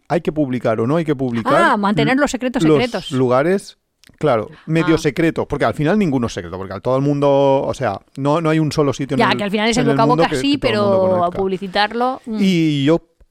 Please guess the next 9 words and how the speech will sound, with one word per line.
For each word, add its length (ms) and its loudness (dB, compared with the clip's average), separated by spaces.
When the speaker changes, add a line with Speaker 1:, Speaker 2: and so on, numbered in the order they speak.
Speaker 1:
me 200 -2
posiciono 460 -2
siempre 400 0
a 120 -2
favor 320 2
de 160 0
publicar, 600 -2
o 60 -10
sea, 260 -10